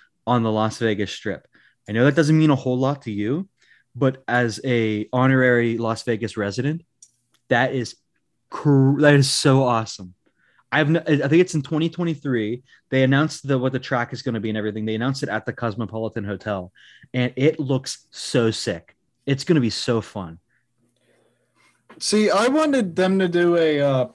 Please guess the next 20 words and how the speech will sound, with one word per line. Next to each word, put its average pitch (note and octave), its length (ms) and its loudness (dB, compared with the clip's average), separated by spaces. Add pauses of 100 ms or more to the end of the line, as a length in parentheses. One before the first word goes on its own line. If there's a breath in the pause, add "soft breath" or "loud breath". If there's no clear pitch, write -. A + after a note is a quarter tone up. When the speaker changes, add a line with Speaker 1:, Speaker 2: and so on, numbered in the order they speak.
(160)
Speaker 2:
a, C#3+ 260 0 (100)
a C#3 60 2
Nas-, E3 460 0
uh, C#3+ 260 0
like C#3+ 200 -2
a, C3+ 160 0
not D#3 240 -4
nascar, C#3 600 -2 (240)
like, C#3+ 240 0
someone G#3 400 2
to G#3+ 80 2
do G3 220 0
a C#3+ 80 2
Florida E3 420 0
circuit C3+ 460 -4
where C3+ 100 -2
you C#3 100 2
start F3 380 0
in G#3+ 140 0
Daytona E3+ 640 -2